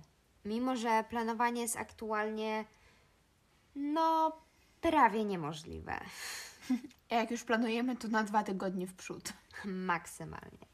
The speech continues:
Speaker 1: Jezu, wiosna jest taką cudowną porą roku. E, i chyba głównie dlatego, że zaczyna się robić cieplej i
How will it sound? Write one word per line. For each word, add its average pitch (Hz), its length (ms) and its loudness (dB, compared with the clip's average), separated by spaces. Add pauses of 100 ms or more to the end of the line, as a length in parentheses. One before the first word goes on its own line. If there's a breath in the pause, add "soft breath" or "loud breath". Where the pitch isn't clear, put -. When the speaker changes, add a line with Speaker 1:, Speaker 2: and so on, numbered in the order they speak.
(1400 loud breath)
Speaker 1:
Jezu, 208 260 -4
wiosna 269 380 0
jest 247 160 -2
taką 226 260 -2
cudowną 202 640 -4
porą 190 380 -4
roku. 123 520 -4 (480)
E, 175 440 0 (420)
i 208 80 -6
chyba 233 300 2
głównie 233 320 -2
dlatego, 214 540 -2
że 196 680 -2 (100)
zaczyna 208 340 -4
się 196 140 -14
robić 180 300 -8
cieplej 202 580 -4
i 190 120 -12